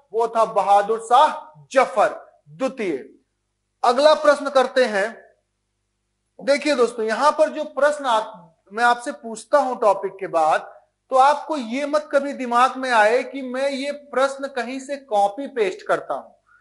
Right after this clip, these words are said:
ऐसी बात नहीं है। मैं copy paste नहीं करता हूं, आए हुए प्रश्न को लिखता हूं, लेकिन इसमें कई सारे ऐसे प्रश्न हैं जो कि मेरे खुद के बनाए गए हैं। मैंने लगभग इतिहास के, ज्यादा कहना होगा ये बात, आपको यकीन नहीं होगा कि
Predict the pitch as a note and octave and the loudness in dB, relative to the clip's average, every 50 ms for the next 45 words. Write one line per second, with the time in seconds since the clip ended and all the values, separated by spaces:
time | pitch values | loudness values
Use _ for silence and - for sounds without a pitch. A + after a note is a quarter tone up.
0 | _ _ _ - A#3+ A#3+ - D#4+ D4 D#4+ D#4 D4+ D#4 D#4 E4 E4 D#4+ C4+ G#3 E3 | _ _ _ -4 -4 -2 -2 2 4 4 4 4 2 0 -2 -2 -2 -4 -4 -6
1 | C#3+ B2 - - _ _ _ _ F#3 B3+ C#4 C4+ C4 B3 B3 B3 B3+ D#4+ D#4 - | -6 -8 -10 -18 _ _ _ _ -6 -6 -4 0 2 2 2 2 0 -6 -8 -6
2 | D4+ D4+ D#4+ - - D4 C#4+ D4+ C#4+ C#4+ C4+ C4+ C4+ B3 A3+ A3 B3+ C#4 - A3+ | -6 -6 -6 -6 -6 -6 -6 0 2 2 2 2 2 0 0 0 0 -2 0 2
3 | A3+ A#3+ C4+ C#4+ C#4 D4 D4 D4 C#4 C#4 C#4 C#4+ C#4 C#4 C#4 C#4 A#3+ A3+ - - | 4 4 4 4 2 0 -4 -2 -2 -2 -2 -4 -6 -6 -4 -4 -4 -6 -4 -4
4 | A3 G3+ G3+ A3 C4 B3 D#4 D#4 D4 C4 D#4+ D#4+ - - - A#3 A#3 D4 D#4+ - | -4 -2 -2 -2 -4 -6 -8 -10 -12 -10 -10 -10 -10 -4 0 0 2 2 2 2
5 | - D4+ D4+ D4+ D#4 C#4+ B3+ A#3+ A#3+ - D4+ D4 D4 - D4 D4 D4 C#4 C4 A#3 | 2 4 4 6 6 4 4 4 2 0 -2 -2 2 2 2 0 0 -4 -6 -4
6 | G#3 G3+ A#3+ C#4 C#4 - - - _ _ _ E3+ D#3+ D3 D3+ F3+ A#3+ D4+ E4 E4 | -2 -2 -2 -2 -4 -6 -12 -20 _ _ _ -20 -20 -16 -8 0 4 4 4 4
7 | E4 D#4+ D#4+ C#4 B3 B3 B3+ C4 D4+ D#4 C4 - - B3 A3+ G3+ A#3 - D#4 D4+ | 2 -2 -4 -4 -2 2 2 2 2 0 -2 -6 -8 -8 -8 -8 -8 0 0 2
8 | C#4 A#3+ A3+ G#3 G3+ F#3+ F3+ E3 E3+ D#3+ D3 C3 A#2+ - _ _ _ _ _ _ | 4 4 4 6 4 4 2 0 -2 -6 -8 -8 -12 -20 _ _ _ _ _ _
9 | _ _ _ - D3+ E3+ G#3+ A#3 A#3+ C4 D4 D#4+ E4 D#4+ D4+ C4 A#3+ D#4+ D#4+ D#4 | _ _ _ -16 -2 0 2 2 4 2 0 2 4 2 2 2 2 0 0 0
10 | - B3+ C4 - - B3 G#3+ G#3 A#3 B3 C#4 C#4 C#4 - - G3+ G3 A#3+ B3 - | 0 -6 -12 -10 -8 -4 2 4 6 6 6 4 0 -4 -4 -4 -2 -2 -4 -8
11 | - - D3+ - G3 G3+ G3+ G#3 G#3+ C4 C#4+ C#4+ C#4+ C#4 B3+ B3 A#3+ B3 A#3 A3+ | -14 -20 -8 0 4 4 4 6 4 4 2 2 0 -2 -4 -2 -2 -2 -2 -2
12 | G#3+ G#3 A3 A3 G#3+ G#3 F#3+ G3+ G#3 A3+ A3+ G#3+ G#3 G#3 G#3+ A3 G#3+ G3+ - A3 | -2 -2 -2 -2 -2 0 2 2 2 4 4 4 2 2 0 -2 -4 -4 -4 -8
13 | A#3+ A#3+ A#3 A3+ G#3+ G3+ F#3 E3 E3 E3 E3+ G3 A3 A3 - - - _ _ _ | -12 -10 -8 -8 -6 -6 -4 0 2 4 4 4 2 0 -4 -14 -20 _ _ _
14 | _ _ - | _ _ -18